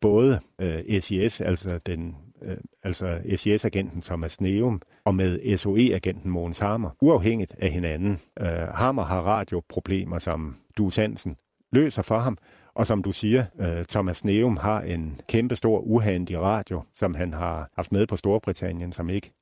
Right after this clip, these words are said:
virker ordentligt. Dus Hansen laver en radikal løsning. I løbet af tre dage,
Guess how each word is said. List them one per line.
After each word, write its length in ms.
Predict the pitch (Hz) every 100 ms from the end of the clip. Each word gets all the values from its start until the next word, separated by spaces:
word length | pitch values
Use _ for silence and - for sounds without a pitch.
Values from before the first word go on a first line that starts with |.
| _
virker 340 | 104 131 123
ordentligt. 480 | 90 104 95 85 - _ _
Dus 160 | 107 98
Hansen 480 | 113 117 - 80 - -
laver 320 | 92 107 107
en 260 | 85 80 76
radikal 440 | 92 85 - 131 110
løsning. 640 | 82 95 110 - 87 -
I 40 | 95
løbet 300 | 107 101 87
af 80 |
tre 280 | - 117 117 -
dage, 300 | 90 98